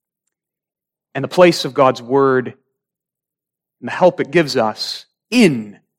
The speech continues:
afflictions. And the teaching of our text is more striking and more surprising than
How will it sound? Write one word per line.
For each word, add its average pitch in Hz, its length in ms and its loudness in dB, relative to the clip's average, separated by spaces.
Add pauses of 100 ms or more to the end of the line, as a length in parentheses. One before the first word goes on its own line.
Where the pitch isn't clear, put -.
(160)
afflictions. - 1080 -6 (720)
And 202 240 6
the 175 100 -4
teaching 269 380 2
of 190 80 6
our 254 160 8
text 175 480 2
is 170 160 4
more 240 260 6
striking 226 640 2
and 185 100 0
more 240 220 6
surprising 196 720 4
than 175 140 2